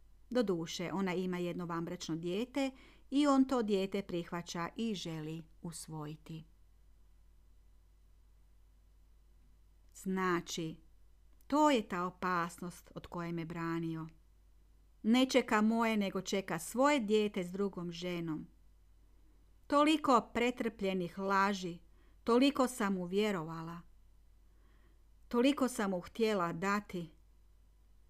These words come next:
Vjerojatno nisam znala koliko mu doista treba.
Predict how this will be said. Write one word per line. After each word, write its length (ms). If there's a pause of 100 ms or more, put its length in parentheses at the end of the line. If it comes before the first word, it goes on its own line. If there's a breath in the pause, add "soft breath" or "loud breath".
(140)
Vjerojatno 800
nisam 380
znala 520 (340)
koliko 360
mu 140
doista 460
treba. 520